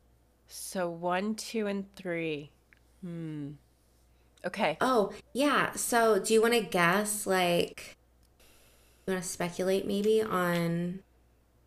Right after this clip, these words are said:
Speaker 2: what parts of two and three?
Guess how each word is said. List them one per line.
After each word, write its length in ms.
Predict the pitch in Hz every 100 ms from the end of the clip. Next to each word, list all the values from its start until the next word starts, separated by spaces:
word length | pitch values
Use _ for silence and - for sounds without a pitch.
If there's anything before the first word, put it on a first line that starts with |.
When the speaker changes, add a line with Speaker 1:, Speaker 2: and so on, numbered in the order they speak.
| _ _ _
Speaker 2:
what 300 | 165 175 -
parts 840 | - - 170 185 - - - - - -
of 920 | 175 175 170 170 165 170 170 170 - _ _ _ _ _ _ _
two 220 | - 202 185
and 260 | 180 175
three? 520 | 175 165 180 226 285